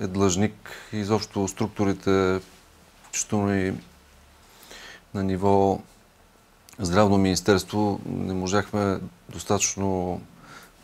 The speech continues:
така еднопосочно и кохерентно да се погледне проблема. Факт е, че има доста аспекти, но някои от нещата са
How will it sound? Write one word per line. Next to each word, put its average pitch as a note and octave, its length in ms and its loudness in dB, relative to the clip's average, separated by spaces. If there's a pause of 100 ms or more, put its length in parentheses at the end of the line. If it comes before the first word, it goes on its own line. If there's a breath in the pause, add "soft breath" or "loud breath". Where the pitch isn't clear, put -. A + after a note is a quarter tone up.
(320 loud breath)
така F#2 320 0
еднопосочно G2 680 0
и F#2 40 -4
кохерентно G2+ 680 2
да F#2+ 120 -2
се F#2+ 600 2 (600 loud breath)
погледне F#2+ 380 2
проблема. G2 480 2
Факт A2 280 0
е, - 40 -16
че - 120 0
има G2+ 140 2
доста G2+ 320 4
аспекти, G2 540 0 (680 loud breath)
но G#2 80 -2
някои G#2 260 0
от G2 100 -4
нещата G2+ 400 0
са G2 520 2